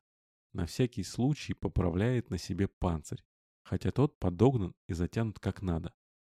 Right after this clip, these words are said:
потому даже не шевелится. "Ну что, мальчики?" — обращается женщина, подойдя поближе. На лице полуулыбка. "Еще не поубивали друг друга?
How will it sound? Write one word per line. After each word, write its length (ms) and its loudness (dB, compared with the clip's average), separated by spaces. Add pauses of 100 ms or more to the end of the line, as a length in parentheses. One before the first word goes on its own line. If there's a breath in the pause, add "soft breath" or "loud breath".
(320)
потому 360 0
даже 300 2
не 100 -2
шевелится. 640 0 (840)
"Ну 120 2
что, 320 6
мальчики?" — 600 2 (760)
обращается 640 0
женщина, 580 0 (280)
подойдя 360 0
поближе. 520 -2 (760)
На 120 2
лице 300 0
полуулыбка. 760 4 (300)
"Еще 380 4
не 160 4
поубивали 640 8
друг 220 4
друга? 400 0